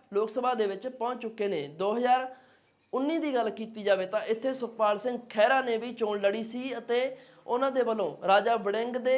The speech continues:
ਖਿਲਾਫ ਵੀ ਅਤੇ ਹਰਸਿਮਰਤ ਕੌਰ ਬਾਦਲ ਦੇ ਖਿਲਾਫ ਚੋਣ ਪ੍ਰਚਾਰ ਕੀਤਾ ਗਿਆ ਸੀ। ਪਰ ਖਹਿਰਾ ਅੱਜ ਕੱਲ੍ਹ ਕਾਂਗਰਸ ਪਾਰਟੀ ਦੇ ਵਿੱਚ ਸ਼ਾਮਲ ਨੇ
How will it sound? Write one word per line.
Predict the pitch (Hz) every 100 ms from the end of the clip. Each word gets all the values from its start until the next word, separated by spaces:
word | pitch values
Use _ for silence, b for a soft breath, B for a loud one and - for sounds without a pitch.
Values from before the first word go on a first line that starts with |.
| 269
ਖਿਲਾਫ | 262 208 208 214 226
ਵੀ | 254 262 214
ਅਤੇ | 220 247
ਹਰਸਿਮਰਤ | 240 208 196 220 214
ਕੌਰ | 240 233
ਬਾਦਲ | 202 202 220
ਦੇ | 220
ਖਿਲਾਫ | 220 190 196 -
ਚੋਣ | 202
ਪ੍ਰਚਾਰ | 196 185 196 240
ਕੀਤਾ | 226 220 196
ਗਿਆ | 196 208
ਸੀ। | 208 180
ਪਰ | 190 190
ਖਹਿਰਾ | 190 214 269 254 202
ਅੱਜ | 190
ਕੱਲ੍ਹ | - 214
ਕਾਂਗਰਸ | 208 196 196 196
ਪਾਰਟੀ | - 190 190 214 214
ਦੇ | 202
ਵਿੱਚ | 196 196
ਸ਼ਾਮਲ | 202 190 214 220
ਨੇ | 240